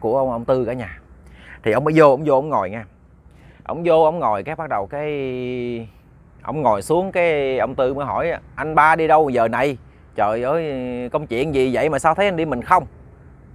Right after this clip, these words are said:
"Không có công chuyện gì hết mà tôi buồn. Tôi buồn, tôi đi, ờ, vòng vòng tôi chơi." Trời đất ơi, già cả hết trơn còn buồn con cái nữa hả anh? Sao mà không buồn được?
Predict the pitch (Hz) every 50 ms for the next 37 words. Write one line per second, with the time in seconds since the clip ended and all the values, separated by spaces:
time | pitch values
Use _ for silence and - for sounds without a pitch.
0 | - - - 110 120 151 160 156 156 135 127 117 117 - 110 101 98 110 110 98
1 | 92 107 127 143 151 - 120 92 87 - 110 107 113 98 98 95 85 76 - -
2 | - - - - - - - - - 90 85 120 101 98 92 87 82 98 110 117
3 | 117 120 117 113 110 110 101 87 95 95 98 90 82 85 87 101 107 - 135 131
4 | 131 131 113 - - - - - - - - - - - - - - - - -
5 | 110 101 - - - - - 127 131 - - - 123 127 135 131 110 95 - -
6 | - 104 110 120 104 98 92 85 - 104 - 113 143 175 175 - - 160 147 139
7 | 131 - 95 90 90 98 95 90 87 80 113 135 139 139 139 160 160 185 202 185
8 | 165 147 143 147 143 147 151 151 127 110 - - - - - - _ _ - _
9 | _ - - - - - - - - - - - - - - - - - - _
10 | - _ - - - - - 147 147 143 127 117 104 98 107 135 156 135 113 107
11 | 95 90 85 85 85